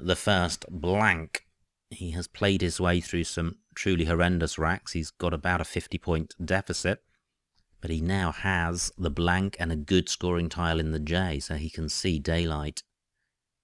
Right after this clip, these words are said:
I'm not sure if he has a bingo with this rack. He's close to Jarhead. He doesn't have that.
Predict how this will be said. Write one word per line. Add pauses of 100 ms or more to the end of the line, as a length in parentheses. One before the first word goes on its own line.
(800)
I'm
not
sure
if
he
has
a (180)
bingo
with
this
rack.
He's
close
to
Jarhead.
He
doesn't (160)
have
that.